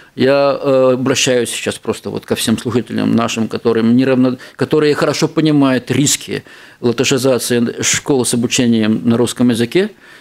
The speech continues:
для сохранения культурной идентичности семей, с тем, чтобы, в конце концов, надо, э, сказать о том, что том, кто этим не, э, тот, кто это не принимает, кто против этого возражает, об этом сказать. Если для этого есть разные средства.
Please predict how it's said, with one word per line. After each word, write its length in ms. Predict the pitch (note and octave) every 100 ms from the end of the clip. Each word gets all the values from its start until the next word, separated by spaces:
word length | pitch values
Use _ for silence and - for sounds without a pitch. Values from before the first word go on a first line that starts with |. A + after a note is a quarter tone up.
| _
для 140 | A#2+
сохранения 540 | A#2+ A#2+ C3 C3 B2+ A#2+
культурной 400 | C3 A#2 C3 B2
идентичности 640 | A#2 A#2 B2+ - A2 -
семей, 440 | G#2 A#2 A#2 F3 A3+ _ - _ - - _
с 100 | -
тем, 140 | E3+
чтобы, 400 | E3+ E3+ C#3 C3
в 60 | -
конце 300 | C3+ B2+ E3+
концов, 400 | C#3 A2+ D3+ D3+
надо, 580 | B2 A#2+ C#3+ D3 C#3+ -
э, 360 | B2+ A#2 A2+ A2
сказать 400 | - B2 A#2+ A#2+
о 80 | A2+
том, 380 | D3 F3+ A3+ - _ _
что 440 | - - - B2+ - _
том, 160 | - D#3
кто 160 | - B2+
этим 540 | - - D3+ B2 A2+
не, 140 | C3+ B2+
э, 920 | A#2 - A#2 A2+ A#1 G#1+ A1+ G#1+ G#1+ - - _ _ _ - - - -
тот, 180 | - D#3+
кто 120 | -
это 320 | D#3+ E3 D#3 C#3+
не 160 | D#3
принимает, 640 | D#3 D3+ C3+ C3 C3 F#3 F#3
кто 180 | - A#2+
против 280 | A#2+ C3
этого 240 | C3+ C3 C3
возражает, 640 | B2 A#2+ B2+ A#2 D3+ F3+ -
об 180 | A#2+
этом 180 | D3 D3
сказать. 400 | C#3 C3+ A2+ A2
Если 140 | A#2 A2+
для 80 |
этого 160 | C#3 C3+
есть 100 | B2
разные 340 | C#3 C#3+ C#3
средства. 440 | C3 B2+ A2 -